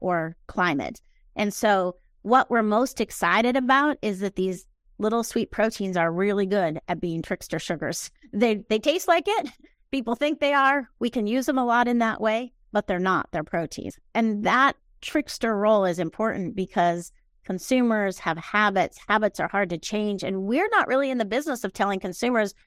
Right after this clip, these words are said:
they should eat less sugar or they should crave it less. It's actually biologically appropriate that they do crave it. It's really that we wanna give them a better pathway to do it for their bodies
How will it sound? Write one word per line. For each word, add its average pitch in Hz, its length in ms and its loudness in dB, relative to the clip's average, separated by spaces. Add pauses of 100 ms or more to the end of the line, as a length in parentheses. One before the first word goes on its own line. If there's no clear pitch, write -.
(300)
they 233 140 2
should 208 260 -2
eat 262 220 -2
less 175 200 2
sugar 175 480 -2 (420)
or 285 180 2
they 320 100 0
should 285 240 -2
crave 403 240 2
it - 100 0
less. 202 280 0
It's 247 120 -2
actually 359 280 0
biologically 226 720 0
appropriate 220 560 -2
that 196 100 -4
they 208 100 0
do 208 220 0
crave 135 380 -4
it. - 160 -6 (220)
It's - 200 -6
really 359 220 2
that - 120 2
we 226 100 0
wanna 220 200 2
give 208 160 -2
them 202 100 0
a 165 180 0 (160)
better 190 220 0
pathway 254 540 -2
to - 100 -12
do 202 160 0
it - 140 -4
for 175 80 -4
their 170 160 0
bodies 220 500 -2